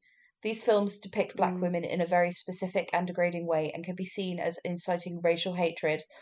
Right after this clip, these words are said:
Speaker 1: or promoting violence against black women." So
Speaker 2: Yeah.
Speaker 1: that's, um, when they say, like, "We don't know why he killed her or how far in advance he intended to kill her," like, the type of porn that he was watching,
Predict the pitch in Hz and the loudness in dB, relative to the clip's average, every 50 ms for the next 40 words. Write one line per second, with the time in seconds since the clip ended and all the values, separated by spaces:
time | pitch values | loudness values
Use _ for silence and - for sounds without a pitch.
0 | - _ _ - - 196 196 - 202 185 180 170 - 160 175 175 175 165 165 156 | -20 _ _ -2 0 0 2 2 2 4 4 4 2 0 2 4 6 6 6 6
1 | 160 147 139 - - - - 170 151 - - - - 156 - - - 156 143 139 | 4 0 -2 -4 -10 -4 0 2 2 2 0 -2 -2 -2 -2 0 -2 -4 -2 -2
2 | 123 127 - 190 - _ _ _ _ _ _ _ _ _ _ _ _ _ _ - | -2 -4 -6 -8 -10 _ _ _ _ _ _ _ _ _ _ _ _ _ _ -20
3 | - _ - - - - - 190 170 165 160 160 165 165 - - - 214 226 269 | -20 _ -16 -10 -6 2 4 6 8 8 8 6 6 2 -2 -10 -8 -4 -2 0
4 | 330 339 196 151 156 - _ - 208 202 - - - - - - - - - - | 0 0 0 0 -2 -6 _ 6 6 6 6 4 2 2 2 2 2 0 2 6
5 | 190 180 175 170 170 170 165 170 175 170 143 139 - _ _ _ _ _ _ _ | 8 8 10 10 10 10 8 6 0 -8 -10 -12 -16 _ _ _ _ _ _ _
6 | _ _ _ _ - 208 214 208 208 202 190 202 196 - 214 190 180 170 160 - | _ _ _ _ 6 8 8 8 10 8 6 6 6 8 8 8 8 8 6 4
7 | - - 180 202 202 180 175 165 - 175 170 170 170 170 165 165 165 156 170 165 | 2 0 -2 2 4 4 4 4 4 4 4 4 4 2 4 4 4 4 4 2
8 | - - - 165 165 165 170 160 156 151 151 151 156 - - 156 156 156 156 156 | -2 0 2 2 4 4 2 2 2 4 4 2 2 2 2 2 2 2 0 -2
9 | 156 - - 160 156 - 165 156 156 156 - - 165 156 - - 185 175 170 185 | -2 -2 -4 -4 0 2 2 4 4 2 2 0 0 0 -2 -4 -8 -6 -2 -2
10 | 180 170 - 185 - 185 180 185 196 208 214 208 202 165 147 - - - - - | -2 -2 -4 -2 0 2 2 4 4 6 6 6 6 6 4 4 -2 -14 -20 -20
11 | - - _ _ - 185 - - 175 170 170 180 - - - 190 190 185 180 165 | -20 -20 _ _ -8 -2 4 4 4 4 4 -2 -6 -2 0 2 2 2 2 0
12 | 175 180 170 170 175 175 170 151 - - - 165 160 156 160 165 175 | -2 -2 -2 -2 0 0 0 0 0 0 0 0 0 0 -4 -8 -10